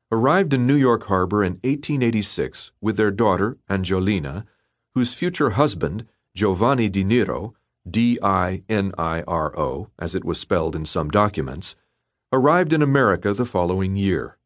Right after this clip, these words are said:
Giovanni, known by the Americanized name John, was, like his father-in-law,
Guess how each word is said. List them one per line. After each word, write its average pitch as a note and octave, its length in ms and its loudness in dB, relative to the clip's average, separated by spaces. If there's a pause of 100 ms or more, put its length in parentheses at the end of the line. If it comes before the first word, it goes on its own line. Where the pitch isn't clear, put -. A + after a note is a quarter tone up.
(720)
Giovanni, F3+ 760 2
known D3 360 2
by A2 180 4
the F#2 120 0
Americanized A2 680 0
name F#2+ 280 0
John, F2 540 -4 (360)
was, A#2 300 0
like B2 220 2
his G2+ 160 -4
father-in-law, F2+ 880 -2